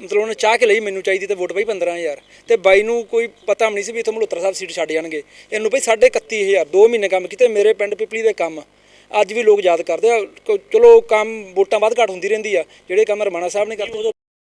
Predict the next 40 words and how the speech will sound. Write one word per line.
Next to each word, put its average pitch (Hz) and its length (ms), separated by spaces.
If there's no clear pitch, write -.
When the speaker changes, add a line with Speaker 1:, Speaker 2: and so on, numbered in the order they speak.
Speaker 2:
ਬੰਟੀ 185 340
ਰਮਾਣਾ, 202 300
ਰੋਜ਼ੀ 185 260
ਬਰਕੰਦੀ, 190 480
ਨੋਨੀ 185 260
ਮਾਨ 196 160
ਉਦੋਂ 196 160
ਨਾਲ 190 220
ਹੈ 185 80
ਨਹੀਂ 233 100
ਸੀਗੇ 233 280
ਸੁਖਬੀਰ 196 220
ਬਾਦਲ 202 220
ਦੇ? 170 260
Speaker 1:
ਹੈਗੇ 175 220
ਸੀ। 262 220
ਬੰਦਾ 190 380
ਮੰਨ 190 200
ਲਓ 254 100
ਜੀ, 285 80
ਮੈਂ 247 340
ਸੋਲਾਂ 240 300
ਦੇ 269 80
ਵਿੱਚ 269 140
ਬੰਟੀ 240 240
ਰਮਾਣਾ 254 160
ਨੂੰ 262 120
ਜਾਣਦਾ 190 340
ਨਹੀਂ 156 100
ਸੀ 156 140
ਤੇ 214 160
ਅੱਜ 202 120
ਮੈਂ 220 200
ਉਹਨਾਂ 233 340
ਦੇ, 233 100
ਮਤਲਬ 220 200
ਉਹਨਾਂ 233 140
ਦਾ 240 80
ਨਾਲ 196 320
ਖੜਾ। 185 300